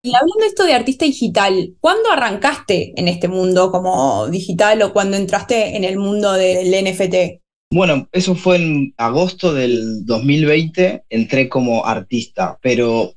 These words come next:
Speaker 2: participé de los primeros N F T solo como coleccionables en el dos mil dieciocho, porque, bueno, desde el dos mil diecisiete que estoy interesado en todo lo que es Bitcoin y, y Ethereum, la blockchain, sobre todo en Ethereum,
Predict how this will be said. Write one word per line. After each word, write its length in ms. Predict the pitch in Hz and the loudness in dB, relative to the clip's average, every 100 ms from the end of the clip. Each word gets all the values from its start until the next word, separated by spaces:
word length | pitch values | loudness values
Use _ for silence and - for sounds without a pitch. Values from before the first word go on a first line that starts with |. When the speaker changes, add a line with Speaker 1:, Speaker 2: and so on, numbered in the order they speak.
| - | -4
Speaker 2:
participé 580 | 120 - 131 135 127 165 | -4 -2 -2 -2 0 0
de 180 | 170 160 | 2 2
los 320 | 135 120 117 | 2 0 -2
primeros 680 | 123 123 139 139 127 - - | -4 0 2 2 0 -4 -4
N 160 | 127 135 | 0 0
F 180 | 127 | 0
T 280 | 117 135 127 127 | -2 -2 -2 0
solo 340 | 123 131 127 | 0 2 0
como 240 | 117 110 | 0 -2
coleccionables 720 | 95 110 107 117 123 151 147 120 | -2 -4 -2 0 0 0 -2 -4
en 60 | |
el 160 | 110 107 | -4 -4
dos 140 | 107 | -2
mil 200 | 120 135 | 2 2
dieciocho, 840 | 127 120 117 127 143 - 156 156 _ _ | 2 -2 0 0 0 0 -2 -2 _ _
porque, 320 | 117 113 113 | -4 0 0
bueno, 380 | 110 120 113 104 | 2 2 0 0
desde 240 | 110 107 | -2 -2
el 100 | 110 | -2
dos 160 | 113 107 | -2 -2
mil 380 | 127 127 127 120 | 0 2 0 0
diecisiete 640 | 120 117 113 135 131 120 | -2 -2 -2 -2 -2 -6
que 400 | - 107 98 92 | -4 -2 -2 -4
estoy 180 | - 123 | -2 -2
interesado 600 | 120 120 113 127 123 120 | 0 0 0 0 0 0
en 200 | 113 107 | -2 -4
todo 160 | - 123 | -2 0
lo 120 | 117 | 0
que 200 | - 113 | 0 0
es 300 | 110 - - - | 0 -4 -8 -2
Bitcoin 480 | 127 131 135 131 | 0 0 0 0
y, 260 | 117 104 90 | 0 -4 -8
y 160 | 104 110 | -4 -2
Ethereum, 560 | 110 127 131 139 135 120 | 0 0 2 2 2 0
la 160 | 110 | 0
blockchain, 500 | 117 131 135 - 139 | 0 -2 -4 -2 -2
sobre 300 | 135 110 107 | 0 -2 -4
todo 180 | 101 127 | -2 -2
en 60 | 120 | -2
Ethereum, 640 | 113 135 135 151 165 165 | -4 -2 0 0 -2 -6